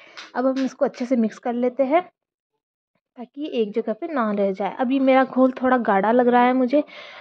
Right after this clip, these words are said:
अगर आपका घोल सही है तो कोई बात नहीं, अगर आपको थोड़ा गाढ़ा लगे तो आप इसमें एक tablespoon of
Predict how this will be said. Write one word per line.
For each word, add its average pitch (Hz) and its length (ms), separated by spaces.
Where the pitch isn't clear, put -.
अगर 262 180
आपका 277 200
घोल 262 220
सही 233 280
है 254 80
तो 277 100
कोई 226 220
बात 214 280
नहीं, 262 120
अगर 277 140
आपको 262 280
थोड़ा 269 260
गाढ़ा 220 360
लगे 233 300
तो - 460
आप 269 240
इसमें 262 240
एक 240 420
tablespoon 226 480
of - 120